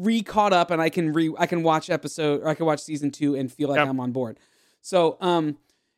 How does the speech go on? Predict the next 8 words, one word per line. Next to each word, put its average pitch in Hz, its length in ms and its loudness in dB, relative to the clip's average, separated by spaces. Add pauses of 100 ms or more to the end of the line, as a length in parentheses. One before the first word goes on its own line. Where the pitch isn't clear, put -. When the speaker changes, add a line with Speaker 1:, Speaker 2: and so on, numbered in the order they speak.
(160)
Speaker 1:
it, 202 300 4
uh, 180 340 2
you 233 200 0
had 359 120 2
mentioned 247 440 0
that 180 300 0
season 196 480 -8
two 185 500 -6